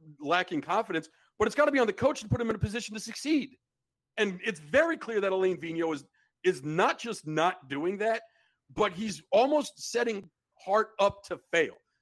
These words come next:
The fact that Carter Hart even started the second period in goal against the Rangers tonight when they were already down three nothing, and it looked like Carter Hart had no idea what a puck even looked like, let alone how to stop it.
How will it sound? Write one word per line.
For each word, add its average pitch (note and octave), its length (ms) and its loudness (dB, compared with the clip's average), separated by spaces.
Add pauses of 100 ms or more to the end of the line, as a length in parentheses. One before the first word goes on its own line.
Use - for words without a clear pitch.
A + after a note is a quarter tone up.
(160)
The F#3 60 -8
fact C4+ 300 2
that C#4 180 0
Carter A3 260 2
Hart F#3 380 2
even G3+ 260 -2
started A#3+ 560 2
the G3+ 80 -4
second F#3+ 340 -8
period A#2+ 440 -8 (400)
in E3+ 180 2
goal C3 400 2
against D3 320 0
the C#3+ 80 -4
Rangers B2+ 320 -2
tonight G#2+ 300 -4 (220)
when D#3+ 120 2
they E3 80 6
were D#3+ 160 6
already D3+ 260 4
down C3+ 240 0
three C#3 220 -2
nothing, A#2+ 360 -2 (260)
and F3 100 2
it E3+ 40 4
looked E3 120 0
like D#3+ 140 -2
Carter D#3+ 260 2
Hart D3+ 220 0
had D3 160 -4
no D3+ 180 6
idea C#3 320 2 (300)
what D#3 160 2
a C3+ 40 0
puck F3 360 -2
even C#3+ 260 -4
looked F3+ 220 2
like, D3+ 220 2
let D#3 120 2
alone D3 240 0
how D3 160 -2
to A#2 80 -8
stop - 420 -4
it. G#2+ 140 -8